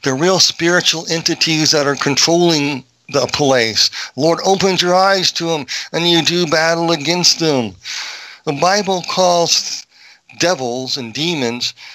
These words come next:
and fallen angels are like l-, roaring lions. He calls them wolves. He calls them snakes. He calls them scorpions, because they are vicious predators and hunters and ambushers,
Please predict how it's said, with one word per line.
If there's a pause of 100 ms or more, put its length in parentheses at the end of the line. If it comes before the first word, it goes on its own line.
(460)
and
fallen
angels
are
like
l-,
roaring
lions. (260)
He
calls
them
wolves.
He
calls
them
snakes.
He
calls
them
scorpions, (420)
because
they
are (340)
vicious (320)
predators (180)
and
hunters (220)
and
ambushers,